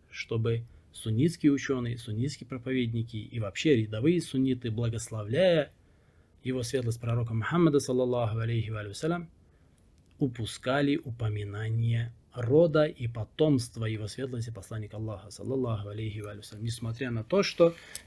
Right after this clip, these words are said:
предания об этом содержатся в самых достоверных их сборниках.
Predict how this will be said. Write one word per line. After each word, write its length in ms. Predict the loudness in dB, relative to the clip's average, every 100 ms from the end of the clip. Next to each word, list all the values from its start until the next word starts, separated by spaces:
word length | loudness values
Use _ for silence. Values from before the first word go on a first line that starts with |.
| 0
предания 540 | 4 6 6 6 6
об 120 | 8
этом 220 | 8 6 0
содержатся 580 | 0 2 2 2 -4
в 60 | -4
самых 540 | -4 0 2 4 2
достоверных 880 | 2 -2 -2 -4 -4 -4 -4 -6 -8 -12
их 400 | -2 0 -2 -8 _
сборниках. 600 | -10 -8 -6 -8 -14 -20